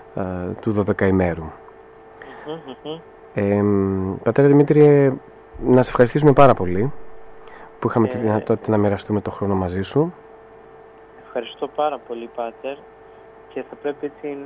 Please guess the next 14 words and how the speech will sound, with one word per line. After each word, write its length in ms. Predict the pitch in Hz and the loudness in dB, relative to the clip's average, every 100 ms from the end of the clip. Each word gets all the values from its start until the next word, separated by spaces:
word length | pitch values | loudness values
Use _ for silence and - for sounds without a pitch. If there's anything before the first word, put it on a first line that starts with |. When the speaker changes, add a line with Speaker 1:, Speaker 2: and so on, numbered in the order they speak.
| 143 | -10
Speaker 2:
να 120 | 127 | -8
μοιραστώ 440 | 123 127 120 - 143 | -8 -8 -10 -10 -10
με 120 | 139 | -10
τον 180 | 127 120 | -10 -6
κόσμο 340 | 135 143 139 | -6 -6 -10
ότι, 580 | 123 - 123 120 117 117 - - - - - - | -12 -8 -8 -8 -10 -14 -20 -20 -20 -20 -20 -14
ε, 340 | 139 131 143 139 | -10 -8 -6 -8
είσαι 200 | 135 139 | -8 -10
από 200 | - 135 | -10 -12
τους 180 | - - | -12 -12
προτεργάτες 840 | 127 120 123 123 143 139 - 110 - | -10 -8 -8 -4 -4 -4 -8 -16 -18
αυτής 240 | - 120 - | -20 -20 -20
της 100 | - - | -20 -20
προσπάθειας 800 | - - 117 120 147 165 - | -16 -6 -6 -4 -10 -10 -14